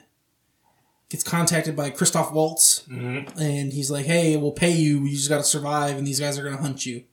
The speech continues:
Speaker 1: in the city." I think they're in Chicago. And, like, he had to stay within city limits, blah,
Speaker 2: Okay.
Speaker 1: blah, blah.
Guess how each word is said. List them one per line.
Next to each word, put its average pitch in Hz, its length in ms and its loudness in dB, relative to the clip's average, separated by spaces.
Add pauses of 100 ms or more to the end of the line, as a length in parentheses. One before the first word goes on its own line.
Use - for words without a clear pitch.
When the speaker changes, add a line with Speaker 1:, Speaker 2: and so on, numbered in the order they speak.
Speaker 1:
in 147 120 0
the 139 60 -2
city." 131 380 -2
I 135 60 -8
think 139 140 -6
they're 139 160 -6
in 127 60 -8
Chicago. 120 640 -8 (420)
And, 135 100 -2
like, 131 160 -4
he 139 100 -2
had 139 80 -2
to 117 60 -4
stay 156 240 4
within 147 240 4
city 147 240 4
limits, 139 560 0
blah, 143 160 -4
Speaker 2:
Okay. 131 100 -4
Speaker 1:
blah, 123 80 -4
blah. 131 400 -4